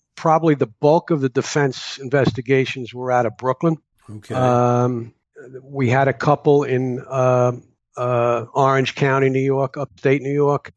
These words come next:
Speaker 2: Oh, okay.
Speaker 1: Um, and, and, and a few in Manhattan, but probably the bulk has come out of Brooklyn.
Speaker 2: And once you get a good rep for being a hard-charging, uh, criminal defense investigator, criminal defense attorneys f-, seek you out.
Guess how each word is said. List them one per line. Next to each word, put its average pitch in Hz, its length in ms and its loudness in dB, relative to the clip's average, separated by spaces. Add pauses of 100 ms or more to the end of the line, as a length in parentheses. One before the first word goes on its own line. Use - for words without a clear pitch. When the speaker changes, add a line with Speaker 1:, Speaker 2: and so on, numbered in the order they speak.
Speaker 2:
Oh, 214 200 -2
okay. 139 360 -6
Speaker 1:
Um, 127 760 0 (520)
and, 127 720 0 (100)
and, 151 200 0
and 151 280 -2
a 135 60 2
few 180 320 0
in 143 80 2
Manhattan, 127 400 0
but 117 140 -14 (120)
probably 196 500 2
the 147 100 -2
bulk 143 460 0 (160)
has 123 240 0
come 127 220 -6
out 123 140 -2
of 110 120 -8
Brooklyn. 110 360 -14 (320)
Speaker 2:
And 131 240 -6
once 143 220 -4
you 143 60 -6
get 147 140 0
a 143 60 0
good 143 240 -4
rep 139 340 -2
for 123 120 -10
being 123 360 -10
a 110 120 -12
hard-charging, 120 960 -8
uh, 113 240 -20
criminal 123 340 -8
defense 131 380 -12
investigator, 104 760 -12 (240)
criminal 135 360 -6
defense 117 580 -10
attorneys 123 680 -8 (200)
f-, - 220 -20
seek - 460 -10
you 156 180 -4
out. 107 360 -6